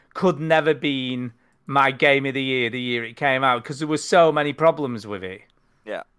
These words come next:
Speaker 1: Right? It didn't work properly. I had bloody glitches here, there. I had missions that didn't end. You know, I had software problems. It was just a,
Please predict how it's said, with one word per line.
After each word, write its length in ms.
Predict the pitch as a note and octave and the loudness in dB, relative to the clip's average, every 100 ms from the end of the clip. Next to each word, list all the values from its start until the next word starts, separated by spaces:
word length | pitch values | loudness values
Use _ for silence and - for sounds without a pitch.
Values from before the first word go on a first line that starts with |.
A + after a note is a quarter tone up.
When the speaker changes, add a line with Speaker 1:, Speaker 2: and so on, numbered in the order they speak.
| - | -6
Speaker 1:
Right? 380 | A2 C3 C#3+ C3 | 0 0 0 -4
It 180 | C3+ B2 | -8 -6
didn't 260 | D#3 D3 | -6 -2
work 320 | E3 F3+ F3 | 4 4 4
properly. 460 | - F3 D#3+ D3+ C3+ | 2 0 0 -2 0
I 140 | A#2 | 2
had 280 | A2+ A2+ G#2+ | 2 0 -4
bloody 360 | C#3 C3+ B2 A2 | -8 -6 -6 -8
glitches 480 | D3 D#3+ D#3 D#3 C#3 | -8 -8 -8 -10 -4
here, 180 | D3+ D3+ | -2 0
there. 220 | D3+ C3+ | 2 2
I 120 | A2+ | 2
had 180 | A2+ A#2 | 0 -4
missions 380 | D#3+ - E3+ D3 | -10 -8 -4 -2
that 180 | B2+ C3 | -2 -2
didn't 220 | D3 D3+ | -6 -2
end. 460 | D3 D#3 D#3+ D3+ - _ _ _ _ _ | -2 -2 -8 -12 -16 _ _ _ _ _
You 140 | D3+ C#3 | -2 2
know, 140 | B2+ | 4
I 120 | B2+ B2+ | 4 2
had 180 | A#2+ | 0
software 540 | - F3+ E3 E3+ D#3+ D#3 | 2 2 2 2 2 2
problems. 580 | E3 D3+ D3 D3 C#3 C3+ | 2 0 0 -6 -8 -10
It 280 | B2 D3 D#3+ | -10 -8 -6
was 220 | D3 A2+ | -8 -10
just 540 | - F3 D3+ - - - | -2 4 4 2 -10 -4
a, 180 | D3+ | -2